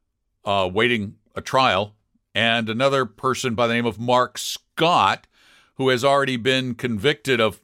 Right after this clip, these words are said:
laundering four hundred million dollars. And <laughs>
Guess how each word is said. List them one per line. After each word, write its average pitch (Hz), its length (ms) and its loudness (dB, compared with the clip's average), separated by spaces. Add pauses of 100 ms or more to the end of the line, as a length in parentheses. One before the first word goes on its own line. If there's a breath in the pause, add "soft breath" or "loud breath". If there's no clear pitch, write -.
(140)
laundering 117 640 -2
four 123 280 -2
hundred 113 340 -4
million 110 420 -2
dollars. 95 560 -2 (1600)
And 139 220 0
<laughs> - 20 -8